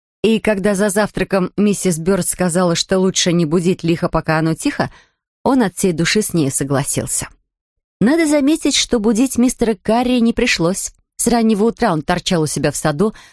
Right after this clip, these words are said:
таращась на дыру в заборе и время от времени кидая яростные взгляды в сторону дома Браунов. Так что Паддингтон, поспешно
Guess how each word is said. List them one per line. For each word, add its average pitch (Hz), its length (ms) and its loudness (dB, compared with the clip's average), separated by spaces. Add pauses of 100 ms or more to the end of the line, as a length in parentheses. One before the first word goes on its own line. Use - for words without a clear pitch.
(140)
таращась 226 640 0
на 202 180 2
дыру 196 220 0
в 156 60 -4
заборе 170 540 0 (280)
и 220 40 2
время 220 280 2
от 208 100 -2
времени 226 320 2
кидая 208 300 0
яростные 202 420 0
взгляды 180 380 0
в - 40 -6
сторону 190 380 0
дома 185 380 0
Браунов. 156 520 -4 (540)
Так 294 160 0
что - 160 0
Паддингтон, 285 640 0
поспешно 214 640 0